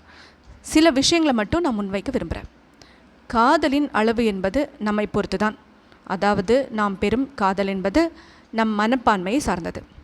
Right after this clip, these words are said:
பெரிய அளவில் காதல் வெளிப்படுத்த முடியாத சூழல் கொண்ட வாழ்க்கையிலும் ஒருவர் காதலில் இருக்க முடியும். அபரிமிதமாக காதல் கிடைக்கும் சூழலில்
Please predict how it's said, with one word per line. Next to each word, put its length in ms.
பெரிய 320
அளவில் 380
காதல் 560
வெளிப்படுத்த 480
முடியாத 420
சூழல் 320
கொண்ட 240
வாழ்க்கையிலும் 640
ஒருவர் 340
காதலில் 440
இருக்க 220
முடியும். 280
அபரிமிதமாக 920
காதல் 400
கிடைக்கும் 420
சூழலில் 600